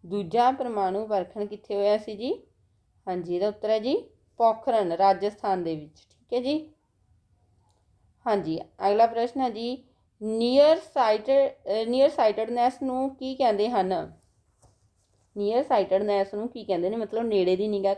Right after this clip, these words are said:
ਘੱਟ ਜੇ ਉਹਨੂੰ ਕੀ ਕਹਿੰਦੇ ਆ ਜੀ? ਮਾਇਓਪੀਆ। ਠੀਕ ਹੈ ਜੀ। ਅਗਲਾ ਪ੍ਰਸ਼ਨ ਹੈ ਜੀ, ਹਿਰਦੇ ਤੋਂ ਸ਼ੁੱਧ ਰਕਤ ਕੌਣ ਲੈ ਕੇ ਜਾਂਦਾ ਹੈ?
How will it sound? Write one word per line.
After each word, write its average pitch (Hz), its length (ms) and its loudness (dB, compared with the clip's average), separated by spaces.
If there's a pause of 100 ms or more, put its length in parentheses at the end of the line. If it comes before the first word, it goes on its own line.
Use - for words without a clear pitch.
ਘੱਟ 220 220 -6
ਜੇ 202 80 0
ਉਹਨੂੰ 233 160 -2
ਕੀ 233 180 -8
ਕਹਿੰਦੇ 180 360 0
ਆ 190 60 6
ਜੀ? 240 180 -2 (560)
ਮਾਇਓਪੀਆ। 220 640 2 (1120)
ਠੀਕ 214 160 -10
ਹੈ 240 100 -4
ਜੀ। 285 200 -6 (680)
ਅਗਲਾ 233 240 6
ਪ੍ਰਸ਼ਨ 254 340 0
ਹੈ 247 100 -2
ਜੀ, 233 300 -2 (500)
ਹਿਰਦੇ 240 460 2
ਤੋਂ 349 200 -2
ਸ਼ੁੱਧ 233 320 -2
ਰਕਤ 247 380 2
ਕੌਣ 247 360 0
ਲੈ 254 120 2
ਕੇ 240 200 -8
ਜਾਂਦਾ 180 380 -2
ਹੈ? 180 260 -10